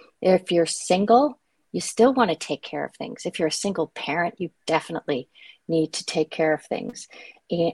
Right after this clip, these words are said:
um, married people, widowed people, um, on there, partnered people.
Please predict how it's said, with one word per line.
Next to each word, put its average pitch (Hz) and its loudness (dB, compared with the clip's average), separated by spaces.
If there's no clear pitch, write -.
um, 156 2
married 190 4
people, 202 0
widowed 208 6
people, 262 0
um, 180 2
on 190 2
there, 226 4
partnered 254 6
people. - -8